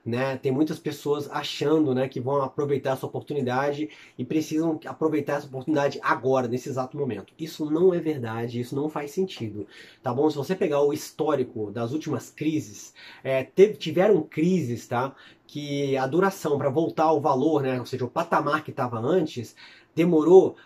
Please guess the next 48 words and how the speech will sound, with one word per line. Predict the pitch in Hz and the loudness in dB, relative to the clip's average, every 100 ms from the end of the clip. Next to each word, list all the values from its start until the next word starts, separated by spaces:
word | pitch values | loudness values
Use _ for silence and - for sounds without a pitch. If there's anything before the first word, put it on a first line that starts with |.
| - | -6
né, | 123 147 151 | -2 0 -2
até | 139 143 - | -4 -4 -2
dez | 131 160 170 143 123 | -2 0 0 -2 0
anos, | 147 156 120 104 - | 4 4 2 -6 -6
doze | 117 185 202 170 143 | 8 10 10 8 -2
anos, | 123 127 113 101 | 0 0 -2 -2
né? | 120 139 | -2 -2
Existem | 127 170 175 | -4 0 0
algumas | 143 185 247 180 | 2 2 0 2
empresas | 165 139 139 127 | 0 0 0 0
de | 123 | -2
dois | 131 143 113 | -2 -2 -2
mil | 135 190 185 | -2 -2 -2
e | 185 | 2
oito, | 165 165 196 190 - | 6 10 10 8 0
na | 117 | -4
queda | 110 127 | -2 -2
de | 117 | -2
dois | 113 | -2
mil | 117 151 | 0 0
e | |
oito, | 156 | 0
que | 165 | -6
até | - 202 | 0 2
hoje | 175 196 170 | 6 6 6
não | 185 214 | 4 4
voltou | 240 240 - 185 214 - - - | 0 0 6 8 8 4 -14 0
ao | 156 | 2
valor | 160 156 156 | 4 4 4
da | 160 | -2
ação, | - 151 143 156 - - - | -4 -4 -2 -4 -8 -20 -4
né, | 143 | -2
de | 147 | 0
dois | 151 151 | 0 4
mil | 185 | 6
e | 175 | 6
oito. | 170 | 6
A | 139 | 0
gente | 139 | 2
tá | 156 | 2
em | |
dois | 160 | 2
mil | 156 190 | 2 0
e | |
vinte, | 165 180 196 190 127 | 2 2 2 -2 -8
doze | 117 120 214 262 254 156 147 180 202 | 4 10 10 10 6 -2 -8 2 6
anos | 175 190 202 202 165 | 8 8 8 4 2
depois. | 190 190 156 165 156 107 101 - - | 0 0 2 4 2 0 -8 -16 -20